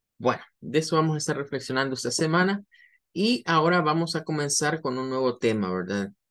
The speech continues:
Vamos a hablar de siempre las partes de las P C, ahora vamos a enfocarnos esta semana en lo que es la memoria ram. Bueno, memoria ram, ¿verdad? En primer lugar, debemos de tener en cuenta que ram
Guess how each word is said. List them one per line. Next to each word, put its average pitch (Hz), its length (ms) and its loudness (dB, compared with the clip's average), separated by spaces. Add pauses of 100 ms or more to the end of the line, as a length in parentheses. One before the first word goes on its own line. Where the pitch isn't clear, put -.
(120)
Vamos 135 360 -2
a 151 40 2
hablar 147 360 0
de 120 220 -4
siempre 135 320 -2
las 131 140 -2
partes 135 260 -2
de 131 80 2
las 131 160 2
P 143 140 -4
C, 185 300 0 (360)
ahora 143 220 2
vamos 143 260 0
a 147 40 0
enfocarnos 135 460 -2
esta 135 200 -4
semana 135 340 0
en 135 80 -2
lo 113 100 -2
que 127 100 -2
es 123 60 -2
la 123 100 -2
memoria 101 360 0
ram. 90 280 -4 (1600)
Bueno, 117 380 2
memoria 151 600 4
ram, 113 360 0
¿verdad? 104 220 -4
En 117 40 -4
primer 156 300 0
lugar, 175 500 2
debemos 151 380 -4
de 147 300 0
tener 139 280 -4
en 139 140 -4
cuenta 143 340 -4
que 113 220 -2
ram 156 500 0